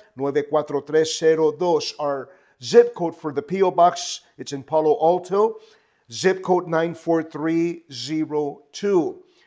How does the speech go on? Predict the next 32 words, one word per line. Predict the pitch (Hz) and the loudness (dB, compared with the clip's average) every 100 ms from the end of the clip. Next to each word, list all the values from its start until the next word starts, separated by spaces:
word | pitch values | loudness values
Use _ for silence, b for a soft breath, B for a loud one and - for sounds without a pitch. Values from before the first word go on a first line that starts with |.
| b | b
You | 135 | -12
can | 147 156 | -6 0
also | 180 202 202 | 0 0 -6
come | - 180 196 202 | -6 -6 -6 -6
to | 180 | -10
the | 156 | -10
church. | - 185 208 202 | -6 -2 0 -2
Puede | - 170 | -4 -2
venir | 160 160 160 | -2 -2 -2
a | 156 | -2
la | |
iglesia | 156 147 175 185 190 | -2 0 0 0 -2
de | 170 | -2
lunes | 147 165 165 - | -2 -4 -6 -10
a | 139 | -10
viernes, | 151 175 175 180 196 185 - b b b _ | -4 -2 0 -2 -8 -8 -14 b b b _
ah, | 131 131 120 | -2 0 0
de | 147 | 0
nueve | 156 160 180 175 | 2 2 2 2
de | 156 | 0
la | 147 | 0
mañana | 143 139 143 170 175 175 170 | 0 -4 -2 0 2 2 2
a | 151 | 0
doce | 131 160 175 - 175 | 0 0 0 0 -2
de | 147 | -2
mediodía. | 143 139 139 135 160 185 202 233 - b b b b | -2 -4 -4 -4 -4 -2 0 -2 -4 b b b b
You | 139 | -10
can | 143 139 | -8 -8
come | - 165 | -6 -6
to | 165 | -4
the | 156 | -8
church, | 156 - 180 190 - - | -6 -4 -2 -2 -4 -10